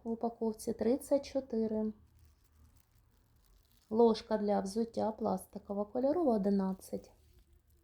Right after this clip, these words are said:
Новинка сумка для покупок, бавовна, з малюнком, біло-червоний колір, з метеликами. Розміри сорок вісім на тридцять на десять сантиметрів, сто сімдесят дев'ять.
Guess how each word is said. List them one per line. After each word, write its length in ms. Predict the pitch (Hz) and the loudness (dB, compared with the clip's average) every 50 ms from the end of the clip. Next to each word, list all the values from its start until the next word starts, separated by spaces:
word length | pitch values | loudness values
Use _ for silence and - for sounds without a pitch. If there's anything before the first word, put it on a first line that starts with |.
| _ _ _ _ _ _ _ _ _ _ _ _ _ _ _ _ _ _ _ _ _ - _ - - | _ _ _ _ _ _ _ _ _ _ _ _ _ _ _ _ _ _ _ _ _ -20 _ -8 -4
Новинка 480 | 262 339 359 311 339 392 381 - 240 | -2 0 2 2 4 2 2 2 0
сумка 460 | 220 - - 226 214 202 196 - 208 202 | -2 0 -2 0 0 0 0 0 0 0
для 180 | 208 220 220 | 2 2 2
покупок, 680 | 220 - 277 285 - - - 311 - 277 262 262 - - - - - - - | 2 0 -2 -4 -4 -6 -10 -6 -6 -6 -6 -8 -10 -20 -20 -20 -20 -16 -10
бавовна, 680 | 202 202 208 208 208 226 240 269 285 285 262 262 262 254 - _ _ _ _ _ _ - - - - _ _ _ _ _ _ _ - - - | -4 -4 -2 -2 -2 -2 -4 -4 -4 -4 -6 -6 -6 -8 -10 _ _ _ _ _ _ -20 -20 -20 -20 _ _ _ _ _ _ _ -20 -16 -10
з 140 | 208 196 208 | -6 -2 0
малюнком, 800 | 214 214 214 208 202 214 214 233 262 269 - 277 262 254 262 262 - _ _ _ _ _ - - _ - - _ - - _ _ _ _ _ | 2 2 4 4 2 2 0 0 -2 -4 -4 -4 -2 -2 -4 -6 -10 _ _ _ _ _ -20 -20 _ -20 -20 _ -20 -20 _ _ _ _ _
біло-червоний 880 | - 202 202 190 190 190 196 196 - - 226 226 226 240 240 240 240 240 | -4 -2 0 0 0 0 -2 -2 -4 -8 -8 -6 -6 -4 -4 -4 -6 -6
колір, 440 | - - 285 294 294 285 269 269 - - - _ _ _ _ _ _ _ _ _ - - - _ _ - | -8 -6 -4 -2 0 0 -2 -2 -6 -12 -20 _ _ _ _ _ _ _ _ _ -20 -20 -20 _ _ -10
з 120 | 208 196 | -6 -2
метеликами. 920 | 202 202 202 202 - 233 247 277 285 285 277 285 - 247 240 240 247 247 240 _ _ _ _ _ _ _ _ _ _ _ - - _ _ - | -2 -2 -2 -2 -2 -2 0 0 0 0 -2 -4 -6 -8 -8 -8 -8 -10 -12 _ _ _ _ _ _ _ _ _ _ _ -20 -20 _ _ -6
Розміри 420 | - 220 226 208 202 208 208 202 | -2 -2 0 2 2 2 2 2
сорок 360 | 202 - - 226 226 214 - 214 | 2 0 -2 -4 -4 -4 -4 -4
вісім 360 | 214 214 208 - - 202 202 | -4 -4 -4 -4 -4 -2 -2
на 120 | 208 208 | -2 -2
тридцять 480 | 208 214 208 202 202 - - 214 208 - | -2 -2 -2 -2 -2 -2 -4 -8 -6 -4
на 120 | 214 214 | -4 -4
десять 400 | 208 220 226 233 - - 269 - | -2 0 -2 -2 -2 -4 -8 -6
сантиметрів, 600 | - 254 240 240 - 240 247 247 240 247 247 233 | -6 -8 -6 -4 -2 -2 0 -2 -2 -2 -4 -6
сто 280 | - - - 254 285 320 | -6 -2 0 2 2 2
сімдесят 640 | - - 247 233 220 208 214 214 - - 220 214 214 | 2 0 -2 0 2 2 0 0 -2 -2 -2 -2 0
дев'ять. 560 | 208 208 208 208 208 208 208 208 202 - - | 0 0 0 0 0 0 0 -2 -2 -4 -10